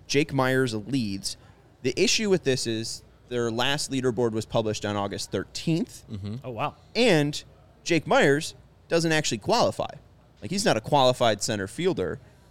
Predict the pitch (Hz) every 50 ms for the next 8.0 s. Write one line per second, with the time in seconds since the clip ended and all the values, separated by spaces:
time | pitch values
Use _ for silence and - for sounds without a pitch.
0 | _ - 110 110 110 104 104 104 104 107 107 110 110 - - 143 135 127 117 110
1 | 107 107 104 104 98 156 147 139 131 113 123 107 98 98 120 160 240 330 359 -
2 | - - 131 135 127 123 127 127 135 127 127 127 120 113 - - - - 139 -
3 | - 135 123 113 117 113 113 127 127 117 - 175 160 139 120 113 117 120 - 131
4 | 120 110 - 123 139 110 92 85 - - - - - - _ _ _ _ _ _
5 | _ - 180 170 156 165 170 160 170 160 147 139 127 120 151 151 160 - - 147
6 | 135 127 123 120 117 - 135 120 120 117 113 107 - - - - - - - -
7 | - 139 156 143 135 156 156 - - - _ - 151 151 - 127 107 90 - -